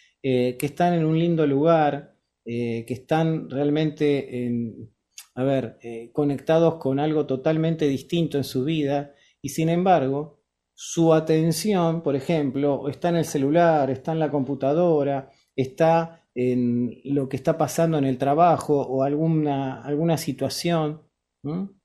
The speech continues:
O ya, eh, están en el lugar donde tendrían que disfrutar y ya están pensando lo que van a hacer, por ejemplo, el lunes, ¿m? Yo creo que, eh, hay todo un trabajito,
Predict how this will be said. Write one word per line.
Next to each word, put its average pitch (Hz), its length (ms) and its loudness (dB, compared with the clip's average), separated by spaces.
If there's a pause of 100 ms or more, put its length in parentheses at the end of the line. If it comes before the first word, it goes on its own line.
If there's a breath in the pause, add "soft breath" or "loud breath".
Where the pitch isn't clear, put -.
(220 loud breath)
O 147 120 4
ya, 185 600 -2
eh, 135 340 -6
están 185 400 -2
en 180 100 2
el 160 160 2
lugar 180 640 2
donde 143 280 2
tendrían 151 380 0
que 165 100 0
disfrutar 160 540 0
y 175 80 2
ya 160 120 -2
están 165 260 -4
pensando 165 480 0
lo 139 140 0
que 139 140 -2
van 160 180 0
a 156 40 0
hacer, 165 360 -2
por 151 140 -2
ejemplo, 151 400 -2
el 151 120 0
lunes, 151 540 -2 (880)
¿m? 160 180 -6 (600 loud breath)
Yo 160 140 -4
creo 185 180 4
que, 180 480 -2 (760)
eh, 127 840 0 (220 soft breath)
hay 160 140 0
todo 180 180 0
un 170 120 2
trabajito, 143 920 -2